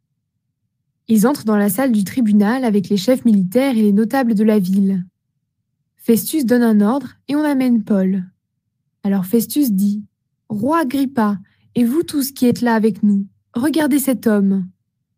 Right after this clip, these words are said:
Toute la foule des Juifs est venue me voir à son sujet,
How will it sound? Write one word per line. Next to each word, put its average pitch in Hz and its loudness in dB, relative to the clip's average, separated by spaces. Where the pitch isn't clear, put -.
Toute - -8
la 233 2
foule 294 0
des 226 2
Juifs 220 0
est 240 4
venue 247 2
me 247 4
voir 262 2
à 254 0
son 240 -4
sujet, 208 0